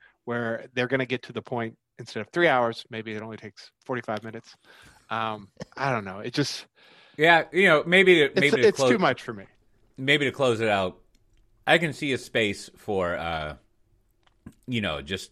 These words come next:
Speaker 2: long-running, persistent Zoom sessions or Skype things, and instead you're just, like, hanging out with people in them, right? And
Speaker 1: Sure, but we already
Speaker 2: I don't
Speaker 1: have
Speaker 2: know.
Speaker 1: that. Yeah,
Speaker 2: Yeah,
Speaker 1: I
Speaker 2: yeah,
Speaker 1: mean,
Speaker 2: yeah.
Speaker 1: like, like,
Speaker 2: I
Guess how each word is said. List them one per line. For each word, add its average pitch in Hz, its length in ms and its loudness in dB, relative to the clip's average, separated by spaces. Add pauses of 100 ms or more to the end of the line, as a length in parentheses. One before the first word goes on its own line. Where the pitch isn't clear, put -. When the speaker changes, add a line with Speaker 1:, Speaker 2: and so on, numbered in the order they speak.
(160)
Speaker 2:
long-running, 101 600 -2
persistent 90 640 -8 (100)
Zoom 87 300 -10
sessions 73 540 -12
or 76 60 -12
Skype 82 420 -8
things, 67 460 -14 (480)
and 92 120 -8
instead 92 380 -4
you're 82 80 -8
just, 80 260 -14
like, 73 200 -8
hanging 87 320 -8
out 78 160 -10
with 62 140 -18
people 65 360 -16
in 60 100 -20
them, 55 260 -20
right? 73 280 -14 (640)
And - 200 -14
Speaker 1:
Sure, 156 340 -2
but 151 140 -4
we 170 120 0
already 185 180 0
Speaker 2:
I 170 80 2
don't 202 100 4
Speaker 1:
have 214 160 0
Speaker 2:
know. 107 60 -6
Speaker 1:
that. - 160 -16 (440)
Yeah, 160 200 0
Speaker 2:
Yeah, 180 60 8
Speaker 1:
I 208 100 10
Speaker 2:
yeah, 196 80 8
Speaker 1:
mean, 196 120 6
Speaker 2:
yeah. 127 180 4 (180)
Speaker 1:
like, 175 180 4
like, 180 180 4
Speaker 2:
I 160 120 6